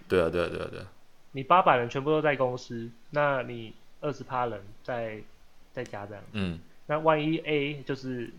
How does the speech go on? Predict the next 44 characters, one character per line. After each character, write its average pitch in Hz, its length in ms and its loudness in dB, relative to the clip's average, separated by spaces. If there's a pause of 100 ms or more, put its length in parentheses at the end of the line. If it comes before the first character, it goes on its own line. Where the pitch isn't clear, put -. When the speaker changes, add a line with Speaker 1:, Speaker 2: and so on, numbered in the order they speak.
(260)
Speaker 2:
八 131 120 4
百 110 140 -2
人， - 160 -12
Speaker 1:
嗯。 90 240 -2 (380)
Speaker 2:
B 147 160 -2
就 156 100 2
是 147 80 -2
两 117 160 0
百 113 100 -4
人， - 100 -12 (120)
Speaker 1:
嗯。 87 240 -6 (320)
Speaker 2:
那 143 100 0
如 139 120 2
果 135 120 -2
A 139 160 0
全 120 240 -4
部 131 140 -4
阵 127 220 0
亡， 104 200 -8 (760)
Speaker 1:
嗯 82 240 -4 (280)
，G 90 120 -10
G 85 100 -6
Speaker 2:
不 87 60 0
要 - 120 2
说 175 80 0
全 151 200 -2
部 156 80 -4
阵 156 180 2
亡 101 140 -6
啊， 101 120 -8
Speaker 1:
了。 104 60 -8
Speaker 2:
你 117 80 -8
阵 165 200 0
亡 123 140 0
一 127 80 -4
半 131 220 2
好 104 120 -6
了。 101 200 -10 (580)
Speaker 1:
好， 85 280 -4 (140)
可 90 200 2
以。 92 140 0 (220)
Speaker 2:
<laughs> - 180 -20
嗨， 104 200 -6 (320)
哎， 147 160 -8